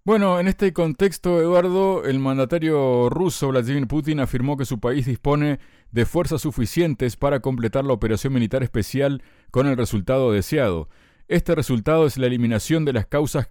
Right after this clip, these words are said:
que provocaron esta crisis, creando las condiciones para una paz sostenible a largo plazo y garantizando la seguridad del Estado ruso,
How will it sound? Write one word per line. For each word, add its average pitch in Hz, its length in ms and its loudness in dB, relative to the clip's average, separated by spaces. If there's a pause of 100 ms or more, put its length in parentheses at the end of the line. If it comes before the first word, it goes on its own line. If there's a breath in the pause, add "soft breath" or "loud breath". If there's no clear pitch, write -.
(100)
que 135 140 -6
provocaron 120 720 0
esta 104 220 -2
crisis, 135 360 -4
creando 131 400 0
las 110 140 -2
condiciones 117 460 -2
para 117 140 0
una 107 200 -2
paz 127 200 -2
sostenible 120 600 -2
a - 20 -2
largo 110 300 -2
plazo 139 400 -2 (320 soft breath)
y 139 100 -2
garantizando 147 640 2
la 117 80 2
seguridad 113 460 0
del 120 120 -2
Estado 127 440 -2
ruso, 104 560 -4